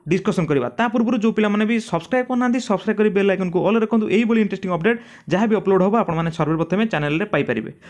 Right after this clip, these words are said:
ତ ଦେଖନ୍ତୁ ଫାଷ୍ଟ କ'ଣ କହିଲା, ଅ, ଜିକେ ଦେଖନ୍ତୁ ଏକ ନମ୍ବର କୋଶ୍ଚିନ୍, ହ୍ୱେନ୍ ଡିଡ୍ ଭୁବନେଶ୍ୱର ବିକମ୍ ଦ କ୍ୟାପିଟାଲ ସିଟି ଅଫ୍ ଓଡ଼ିଶା? ଠିକ୍ ଅଛି? ତ ଭୁବନେଶ୍ୱର କେବେ କ୍ୟାପିଟାଲ ଅଫ୍ ଓଡ଼ିଶା, ଭୁବନେଶ୍ୱର କେବେ, ଅ, ମାନେ ମାନ୍ୟତା ଦିଆଗଲା? ଉଣେଇଶହ ଛତିଶ ନା ଉଣେଇଶହ ଚାଳିଶ ନା ଉଣେଇଶହ ପଇଁଚାଳିଶ ନା ଉଣେଇଶହ ଅଠଚାଳିଶ? ତ ମନେ ରଖନ୍ତୁ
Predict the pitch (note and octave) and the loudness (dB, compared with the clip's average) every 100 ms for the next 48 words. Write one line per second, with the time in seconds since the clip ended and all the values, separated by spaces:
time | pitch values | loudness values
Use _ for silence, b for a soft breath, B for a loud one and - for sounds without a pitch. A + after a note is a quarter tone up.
0 | B G3+ B3+ C#4+ C#4+ B3+ B3 - B3 A#3 | B -2 0 -2 -2 -4 -4 -4 -2 0
1 | C4 F4+ B B D#3+ E3 B3+ A#3+ B3 A#3+ | -2 -2 B B 0 0 0 0 2 0
2 | A3 A3 A3+ A#3 A3+ A#3 - - G3+ C4+ | 2 0 0 -2 -2 -4 -4 -4 0 0
3 | D4+ C4+ C#4+ G#3+ G#3 A#3+ A#3 B3+ A3+ F3 | 0 0 2 2 2 0 0 -2 0 -2
4 | G#3+ G#3+ A3+ A3 F3 A3+ G3 G#3 - F3 | 0 2 2 0 -2 -2 -2 -2 -2 -2
5 | F3+ F3 D#3+ E3+ E3+ D#3 - - G3 A#3 | 0 0 2 0 2 -2 -4 -6 -2 -2
6 | A#3 B B A3+ E3+ F#3+ A3+ A#3 C#4 C4+ | -2 B B -2 0 2 0 2 0 -2
7 | - A3 G#3+ G#3+ - E3 A3 A3+ A#3 A3+ | -2 0 0 -2 -2 -4 0 0 0 -2
8 | - F3+ G3+ - A#3+ G#3+ D#3 F3+ G3 A#3 | 0 0 0 -2 0 -2 0 -2 0 0
9 | A#3 - G3 E3+ A#3 - - - D3+ D#3+ | 0 0 -2 0 -2 -4 -12 -6 -4 -2
10 | F#3 - E3 E3+ G3 G#3 A3 A3+ G#3+ - | -4 -2 -2 -2 -2 0 0 2 0 -2
11 | B B B - G3+ G#3 - G3+ C4+ B3 | B B B -2 0 0 -4 -4 -4 -2
12 | A3+ G3+ G3 F#3 G3 A3+ A3 G#3 F3+ F3 | -2 0 -4 -2 -2 -2 -2 -4 -4 -6
13 | - E3+ F3 A3 G#3+ F3+ D#3+ E3 C3+ - | -4 -2 0 -2 0 0 2 0 0 -2
14 | A#2 - b b D#3+ E3 A3 A3+ A#3 A3+ | -4 -6 b b -2 0 2 2 0 2